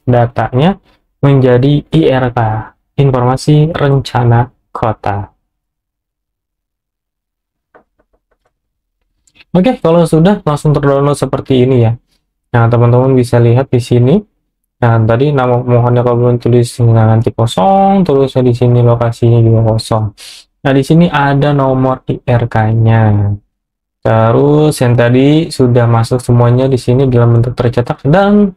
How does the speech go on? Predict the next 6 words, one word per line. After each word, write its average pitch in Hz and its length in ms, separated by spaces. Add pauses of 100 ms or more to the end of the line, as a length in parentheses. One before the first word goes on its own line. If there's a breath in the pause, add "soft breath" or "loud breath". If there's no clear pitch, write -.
(220)
sekaligus 151 1120
denahnya, 135 1120 (400)
denah 120 480
situasinya. 113 880 (460)
Tuh, 104 240
kelihatan 107 400